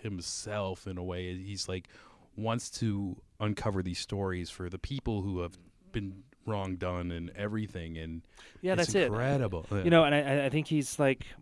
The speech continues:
Speaker 2: he's driven, uh, b-, you know, and I think there's a note in the film where, like, you know, here's a, uh, an, uh, sort of, um,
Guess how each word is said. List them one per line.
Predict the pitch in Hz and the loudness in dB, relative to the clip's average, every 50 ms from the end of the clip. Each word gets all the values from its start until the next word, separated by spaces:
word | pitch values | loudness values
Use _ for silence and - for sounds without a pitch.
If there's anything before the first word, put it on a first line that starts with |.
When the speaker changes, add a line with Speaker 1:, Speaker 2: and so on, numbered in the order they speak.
| - 117 | -8 -2
Speaker 2:
he's | 123 143 127 - | -2 -2 -2 0
driven, | - - 147 151 139 160 151 151 151 143 139 - - - - - - _ - - - | 4 6 6 8 8 6 6 6 2 0 -2 -6 -10 -18 -20 -20 -20 _ -20 -12 -6
uh, | 123 117 113 113 110 107 107 107 104 104 104 104 - - 107 110 | -2 2 2 4 4 4 4 4 2 2 -2 -4 -8 -12 -14 -14
b-, | 92 - - | -16 -14 -8
you | - 147 | -4 -2
know, | 135 127 120 123 | 0 0 0 0
and | 110 107 127 135 | -2 -6 -6 -2
I | 135 143 143 | 0 0 0
think | 160 190 180 | 0 0 2
there's | - 208 185 | 2 4 4
a | 180 | 4
note | 160 147 151 165 185 196 185 | 4 8 10 10 12 10 10
in | 180 | 8
the | 160 143 | 4 2
film | - - - 170 165 156 147 123 | 2 2 4 6 6 6 4 4
where, | 117 117 | 2 2
like, | 110 113 110 107 - | 2 0 0 -2 -4
you | 131 | -2
know, | 127 120 110 107 104 101 - - - - _ | -2 0 0 -2 -4 -8 -12 -18 -20 -12 _
here's | - 123 156 160 165 165 156 131 139 | -4 2 4 4 6 6 4 4 4
a, | 139 131 127 120 117 | 4 4 4 4 4
uh, | 113 110 107 104 101 76 - | 4 2 2 0 -4 -6 -8
an, | - 120 120 110 | -8 -10 -10 -10
uh, | - - 110 104 98 - - - - _ | -10 -10 -10 -10 -12 -14 -18 -20 -20 _
sort | - - - 131 123 | -12 -4 0 4 4
of, | 120 101 107 | 4 6 6
um, | 107 104 101 95 92 90 | 4 4 4 2 -2 -8